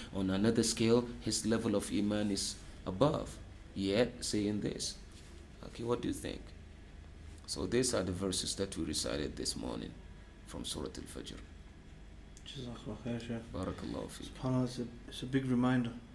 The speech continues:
Speaker 2: you know, SubhanAllah. It's just,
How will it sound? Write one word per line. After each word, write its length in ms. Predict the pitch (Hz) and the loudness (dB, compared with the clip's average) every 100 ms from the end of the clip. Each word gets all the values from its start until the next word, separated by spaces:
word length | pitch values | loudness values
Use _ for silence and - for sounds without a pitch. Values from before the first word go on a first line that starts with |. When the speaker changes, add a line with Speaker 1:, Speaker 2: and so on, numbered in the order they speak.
| - | -8
Speaker 2:
you 80 | 131 | -2
know, 120 | 123 123 | 2 2
SubhanAllah. 640 | 113 117 110 127 123 123 - - - - - - - - - - - - - - - - - - - - - - - 139 | 0 -4 -2 0 0 0 -4 -12 -14 -16 -16 -16 -14 -14 -14 -16 -16 -16 -14 -12 -12 -12 -14 -16 -14 -14 -14 -14 -8 -2
It's 100 | 127 | 2
just, 220 | 123 | 2